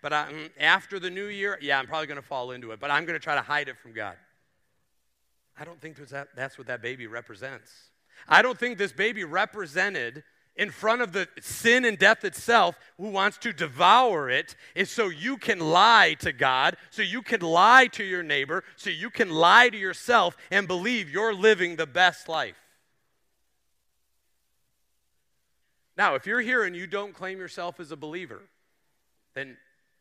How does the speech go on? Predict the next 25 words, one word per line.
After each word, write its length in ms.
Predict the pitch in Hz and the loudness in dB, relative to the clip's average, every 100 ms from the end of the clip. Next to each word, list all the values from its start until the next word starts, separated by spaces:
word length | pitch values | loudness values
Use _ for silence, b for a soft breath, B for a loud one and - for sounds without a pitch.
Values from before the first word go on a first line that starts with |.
| _ _ | _ _
that 220 | 131 165 | -2 -2
set 160 | 208 180 | -6 -6
of 80 | |
standards 440 | - 185 185 180 156 | -8 -10 -10 -12 -16
is 100 | 147 | -12
different 340 | 190 - 123 | -12 -12 -20
for 120 | - | -18
you. 200 | 107 92 _ _ _ _ _ _ _ _ _ _ _ _ _ _ _ _ _ _ _ _ _ _ _ _ _ _ _ _ _ _ _ _ | -18 -18 _ _ _ _ _ _ _ _ _ _ _ _ _ _ _ _ _ _ _ _ _ _ _ _ _ _ _ _ _ _ _ _
But 80 | 143 | -10
my 120 | 131 | -8
hope 220 | 147 165 | -8 -14
and 100 | 139 | -12
my 80 | 120 | -16
prayer 280 | - 151 127 | -14 -16 -16
is 120 | 101 | -16
that 160 | 110 104 | -20 -20
you 60 | |
do, 240 | 104 113 98 _ _ _ _ _ _ _ _ _ _ _ _ _ | -20 -20 -20 _ _ _ _ _ _ _ _ _ _ _ _ _
because 340 | - 131 151 120 | -20 -18 -18 -16
there 160 | 123 | -16
is 200 | 127 131 | -16 -16
this 160 | 113 113 | -20 -20
thing 320 | - 131 123 | -20 -20 -20
called 280 | - 107 104 | -20 -20 -20
grace. 640 | 110 117 107 - - - | -14 -12 -12 -18 -20 -20